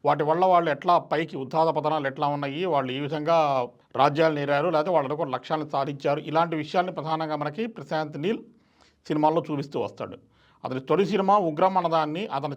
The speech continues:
చేయబోయే సినిమాలకి ఒక చిన్న ట్రైలర్ లాంటిది అనుకుంటే నెక్స్ట్ సినిమా కేజీఎఫ్. కేజీఎఫ్లో ఒక అండర్ డాగ్గా ఉన్న ఎక్కడో ఏదో చిన్న మారుమూల ఉన్న ఒక మైనింగ్ సొసైటీలో పుట్టిన ఒక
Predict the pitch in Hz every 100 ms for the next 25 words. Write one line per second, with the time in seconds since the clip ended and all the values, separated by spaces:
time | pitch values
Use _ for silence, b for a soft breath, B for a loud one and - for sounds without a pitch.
0 | 147 175 190 185 170 160 160 156 220 147
1 | 156 160 139 139 165 156 143 135 147 123
2 | 117 113 165 - b b b 139 139 -
3 | 208 175 190 170 156 143 123 - - b
4 | b b - 170 202 214 214 170 208 220
5 | 175 156 208 190 202 202 180 185 175 156
6 | 175 180 147 180 175 190 170 165 185 175
7 | 165 160 151 170 170 175 175 160 151 135
8 | 135 151 156 147 156 143 147 147 151 139
9 | 135 156 147 117